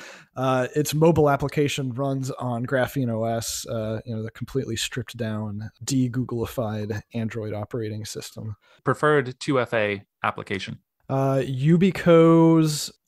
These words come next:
Speaker 1: O T P manager that you can use with the YubiKey to keep the secrets on the YubiKey.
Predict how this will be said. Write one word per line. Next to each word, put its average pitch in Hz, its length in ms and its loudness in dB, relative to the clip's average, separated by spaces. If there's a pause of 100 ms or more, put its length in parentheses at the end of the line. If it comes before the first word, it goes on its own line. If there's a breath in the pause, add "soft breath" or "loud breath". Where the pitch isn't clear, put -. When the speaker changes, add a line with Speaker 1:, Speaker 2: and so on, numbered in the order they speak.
Speaker 1:
O 151 120 4
T 139 260 0
P 127 440 2
manager 123 600 -2
that 110 140 -4
you 113 100 -8
can 120 160 -2
use 117 260 -2
with 120 340 -4
the 107 260 -2
YubiKey 104 520 -6
to - 60 -14
keep - 200 -16
the - 80 -18
secrets - 400 -12
on 104 140 -8
the 113 60 -10
YubiKey. 110 500 -12